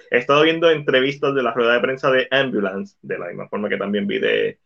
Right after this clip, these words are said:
de Fantastic Beasts, y he estado viendo, yo me entretengo mientras estoy trabajando, las, las, las dejo pegar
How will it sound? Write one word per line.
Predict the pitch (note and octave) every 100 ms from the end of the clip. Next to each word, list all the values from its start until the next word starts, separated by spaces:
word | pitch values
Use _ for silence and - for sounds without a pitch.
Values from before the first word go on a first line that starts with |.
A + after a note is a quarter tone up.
| _ _
de | -
Fantastic | G2+ G2+ G2 - G2
Beasts, | G#2+ A2+ G#2 -
y | -
he |
estado | G2+ A2 G2+
viendo, | G#2 G#2+ G2+ - -
yo | A#2+
me |
entretengo | C#3+ D#3 C3+ C3+
mientras | A2 G#2
estoy | G#2
trabajando, | - B2 B2 B2+ A#2+
las, | - _ -
las, | G2+ G2+ -
las | A2 G#2+
dejo | A2+
pegar | A#2 A#2 A#2